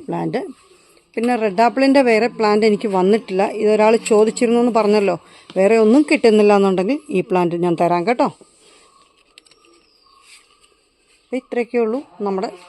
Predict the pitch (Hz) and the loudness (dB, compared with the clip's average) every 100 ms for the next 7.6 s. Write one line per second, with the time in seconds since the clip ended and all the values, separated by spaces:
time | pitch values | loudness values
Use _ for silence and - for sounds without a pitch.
0 | - 202 190 170 285 330 214 202 202 208 | -6 -4 -4 -4 -8 -6 -6 -4 -4 -6
1 | 208 - 247 - - _ _ 240 226 208 | -8 -10 -12 -12 -20 _ _ -6 -2 -2
2 | 202 196 269 285 277 247 247 247 240 208 | -2 -4 -4 -2 0 2 2 0 -2 -6
3 | 196 214 190 - 233 226 220 - - 185 | -6 -6 -6 -4 0 2 0 -6 -6 -4
4 | 196 - 180 175 185 - 196 185 185 180 | -4 -2 -2 -2 -4 -4 -4 -2 -2 -2
5 | 170 175 175 180 170 - - - - 269 | -4 -2 -2 -4 -6 -10 -20 -20 -2 4
6 | 285 240 190 180 226 339 285 220 220 196 | 4 4 0 0 -2 -4 -6 -4 -4 -4
7 | 190 175 214 214 220 214 | -6 -4 -2 -2 -2 -4